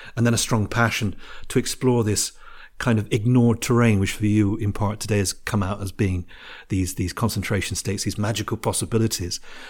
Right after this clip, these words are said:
And for me, it's, it's something else. Um, and I think that's, that's probably what I'd like to happen in this practice series, is get more people on board with saying, "Okay,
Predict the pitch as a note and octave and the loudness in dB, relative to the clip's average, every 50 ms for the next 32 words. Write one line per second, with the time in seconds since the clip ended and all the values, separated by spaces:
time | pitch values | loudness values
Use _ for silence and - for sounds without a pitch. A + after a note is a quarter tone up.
0 | - - - - A2 G2 - A#2 A2+ A2+ G#2+ G2+ G2 F#2 F#2 - - - - G#2+ | -18 -12 -6 -4 -4 -2 0 2 4 4 4 4 2 0 -2 -6 -6 -4 -2 0
1 | - - A2 F#2+ - A2+ A2 B2+ A#2 F#2+ F2 E2+ - - - - - - - - | 0 0 0 0 2 2 4 4 4 2 2 -2 -4 -6 -6 -10 -16 -20 -20 -20
2 | - - - - - - _ A#2 A2+ A2+ A2+ G#2 G2+ - - - - - - - | -20 -20 -20 -20 -20 -12 _ -4 -2 0 0 -2 -4 -6 -10 -18 -20 -12 -2 -2
3 | G3 F#3+ - D4 C4+ G#3 - - - - - E3 - - - - F#3+ F3 E3+ D#3+ | 0 0 2 0 0 0 0 -2 -6 -4 -2 -2 -2 -2 2 4 4 6 6 6
4 | C#3+ C3 C#3+ C#3+ B2+ - - A2+ - D3 C#3 - - C3 B2 A#2 A2+ A2 - - | 4 4 2 0 0 0 -4 -2 0 0 0 0 0 2 2 2 2 0 -2 0
5 | - D#3 D3 - - - A2 - - - G#2 F#2 F2+ F2+ F2+ F#2 G#2 F2+ - - | -2 -2 -2 -2 -2 -4 -2 -2 -2 -2 -2 -2 -4 -4 -4 -4 -6 -6 -6 -10
6 | - - - - - - - - - - - D3+ D#3 D#3 C#3+ D3 D3 C#3 - - | -14 -18 -20 -20 -20 -20 -20 -20 -18 -4 -2 0 0 2 2 2 2 2 4 2
7 | D3+ D3 - - C3+ A#2+ A#2 G#2+ G2+ A#2 A#2 G2+ A2 A#2 - - B2+ A#2+ C#3+ F#3 | 2 2 4 4 4 4 4 4 4 4 2 4 2 2 2 2 2 4 2 2
8 | F#3 - - G2 F#2+ G2 A#2 B2+ - | 2 0 0 2 2 0 -2 -4 -6